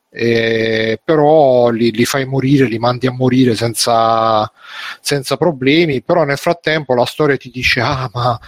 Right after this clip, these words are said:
l'esistenza, que-, che, che significa esistere? Chi sono io? Ma il mio clone sono io, sono me stesso,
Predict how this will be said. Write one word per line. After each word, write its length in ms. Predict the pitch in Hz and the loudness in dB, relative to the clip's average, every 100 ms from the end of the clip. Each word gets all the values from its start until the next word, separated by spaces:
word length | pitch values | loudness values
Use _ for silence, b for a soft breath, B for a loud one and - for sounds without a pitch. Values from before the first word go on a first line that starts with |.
| B B - | B B -6
l'esistenza, 1400 | 120 117 135 - - 127 143 139 131 - 127 120 120 117 - | -4 -2 -2 -2 -2 -2 -2 -6 -6 -4 0 2 2 0 0
que-, 280 | 131 123 | -2 -2
che, 260 | - - - | -4 -10 -8
che 100 | - | -4
significa 680 | 131 - 131 127 143 - - | -4 -4 -4 0 0 0 -4
esistere? 720 | 120 - 131 131 - 127 120 | -4 -2 -2 -4 -4 -2 -2
Chi 160 | - 131 | -4 -4
sono 320 | - 143 135 | 0 2 2
io? 500 | 131 143 139 131 123 | 2 4 4 4 4
Ma 160 | 120 131 | 0 -2
il 120 | 131 | 0
mio 120 | 143 | -2
clone 380 | - 147 147 139 | 0 2 2 2
sono 300 | - 131 135 | -2 0 0
io, 360 | 143 147 139 131 | 2 4 4 4
sono 240 | 127 131 | 2 2
me 140 | 135 | 0
stesso, 1080 | 127 - 135 139 131 - - 139 131 127 120 | -2 -2 -2 0 -2 -6 -4 0 2 2 0